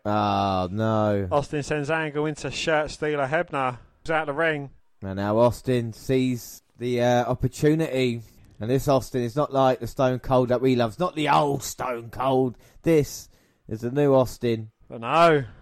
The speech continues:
Speaker 2: William Regal standing in the way, refusing to let Austin use the title belt on the head of Angle.
Speaker 1: Well, they
Speaker 2: And he
Speaker 1: com-
Speaker 2: manages to snatch it from the grip of the Rattlesnake.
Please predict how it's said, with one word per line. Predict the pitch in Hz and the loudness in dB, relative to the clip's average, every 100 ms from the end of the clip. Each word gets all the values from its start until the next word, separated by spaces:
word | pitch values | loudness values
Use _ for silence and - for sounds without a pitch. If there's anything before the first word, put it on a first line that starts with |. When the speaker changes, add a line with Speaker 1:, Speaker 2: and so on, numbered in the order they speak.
| - | -12
Speaker 2:
William | 135 156 160 160 | -2 0 2 2
Regal | 170 160 160 151 | 2 2 2 0
standing | - 170 165 160 170 | 0 -2 -2 -2 -4
in | 165 | -2
the | 165 | 2
way, | 170 | 4
refusing | 165 147 175 160 160 | 4 2 0 0 -2
to | 165 | 0
let | 165 170 | 2 4
Austin | 175 - 170 165 156 _ _ _ - | 2 0 -2 -2 -2 _ _ _ -6
use | 165 160 | -4 -4
the | 151 | -4
title | - 175 156 | 2 4 4
belt | 147 165 | 4 2
on | 156 | 2
the | 139 | -2
head | 165 170 | -2 0
of | 147 | 0
Angle. | 185 190 147 135 127 - _ _ _ _ _ _ | 0 -2 0 0 -2 -10 _ _ _ _ _ _
Speaker 1:
Well, | 107 104 | -12 -6
they | 101 | -4
Speaker 2:
And | 156 | -2
he | |
Speaker 1:
com- | 175 | 0
Speaker 2:
manages | 208 196 175 165 | 0 -2 -4 -6
to | - 143 | -6 -8
snatch | - 208 165 175 | -6 -6 -6 -8
it | 151 | -12
from | 160 | -8
the | 139 | -8
grip | 175 180 151 | -4 -4 -4
of | |
the | 135 | -4
Rattlesnake. | 165 147 127 - 117 123 | -2 -2 -8 -10 -10 -8